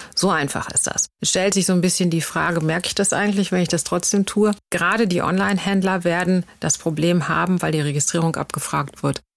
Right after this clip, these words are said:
dass diese Konten wohl von den großen Marktplätzen geschlossen werden zum ersten siebten. Denn dieses Vertriebsverbot besteht auch für die Marktplätze. Sie müssen das umsetzen. Und insofern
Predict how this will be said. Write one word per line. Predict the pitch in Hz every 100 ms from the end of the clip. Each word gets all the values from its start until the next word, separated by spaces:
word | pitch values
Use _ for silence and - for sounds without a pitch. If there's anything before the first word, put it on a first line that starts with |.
| -
dass | 165 - - -
diese | 180 175 170
Konten | - 165 165 - 160 147 - _ _ -
wohl | 151 160 156
von | - - 180 202
den | 180 180 175 - -
großen | 139 151 - 156
Marktplätzen | 143 143 - 147 147 - 156 147 _ _ _ _
geschlossen | 165 160 - 120 - -
werden | - - 85
zum | - -
ersten | - - - 139
siebten. | 110 - - - _ _
Denn | - 170 170 -
dieses | 165 170 175
Vertriebsverbot | - 165 - 180 - 170 156 165
besteht | 165 - 160
auch | 147
für | - 151
die |
Marktplätze. | 147 143 - 185 185 196
Sie | 170 156
müssen | 143 139 165
das | 165
umsetzen. | - 185 175 175 - 196
Und | - 156
insofern | 156 151 143 - 156 151